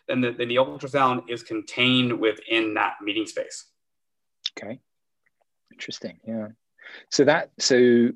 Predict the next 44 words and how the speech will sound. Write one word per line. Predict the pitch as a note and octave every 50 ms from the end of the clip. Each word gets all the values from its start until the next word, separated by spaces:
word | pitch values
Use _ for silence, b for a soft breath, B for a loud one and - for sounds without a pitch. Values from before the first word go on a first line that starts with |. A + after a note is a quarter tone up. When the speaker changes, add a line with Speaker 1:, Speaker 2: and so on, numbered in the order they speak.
| _ _ _ _ _ _ _ _ _ _ _ G#3 _ _ _ -
Speaker 2:
that | B2 C3 C3 B2 C3+
sensor | - - - C3 A#2+ A#2+ A#2 - B2 A#2 A2
or | G#2 G#2
whatever, | G#2 G#2+ A2 G#2 G2+
i-, | G#2+
is | G#2+ - - A#2 - - B2+ A#2 G#2+ G2+ - -
there, | - A2+ A2
there's | G#2+ A#2 A2+ G2
an | G#2+ G#2+
array, | G#2 G#2 G2+ G2+ G2+ G#2 A2+ A#2
is | A2+ G#2 -
there | A#2 A2
somewhere | G#2+ - - G#2+ G#2+ A2 G#2 G2+ G2
just | - - -
above | - - G2+ F#2+ -
the | -
screen | - - - A2 G#2+ G#2+
where | G2+ G2 F#2+
the | F#2
camera | - - G2+ F#2+ G2+ G2 F#2+ F#2+ G2
is | G2 G2
or | F#2+
something? | - G2 F#2+ - G2 F#2+ F#2 -
Is | G2
that | G#2 G2 - F#2+
how | G2
Speaker 1:
Correct. | G2 - F3+ F3+ F3+ E3 - -
So | - D#3
yeah, | D#3 D#3 D#3 D#3 D3 C#3+ B2+
on, | C#3+ C#3+ D3 D3+
on | - D3 D#3
our | E3+ E3
systems, | D#3+ - F3+ E3+ G3 F3+ D#3+
it's |
a | D#3+
little | D#3+ D#3+
bit | D#3+ D3+ C3+ B2
different | C3 C3 C3+ - C#3+ C3
across | B2+ - C3 B2+
the | - A2
board, | - A#2+ A#2+ B2 B2 A2+ -
but, | A#2 A2+ A2
uh, | A2+ A2+ A2 A2 A2 G#2+ G#2+ G#2+ -
um, | - A2 A2 A2 A2 A2 A2 A2 A2